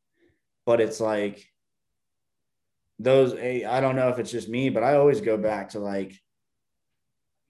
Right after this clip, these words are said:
some of the, if I just thought, think about the times I've enjoyed fishing the most,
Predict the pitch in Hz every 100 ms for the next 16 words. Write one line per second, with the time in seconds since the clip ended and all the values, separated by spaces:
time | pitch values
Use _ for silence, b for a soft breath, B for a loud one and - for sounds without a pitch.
0 | - - 135 123 117 90 73 123 123 143
1 | 113 - 127 127 135 123 117 113 107 -
2 | 123 117 117 107 107 101 120 120 123 120
3 | 131 123 135 127 127 127 131 135 -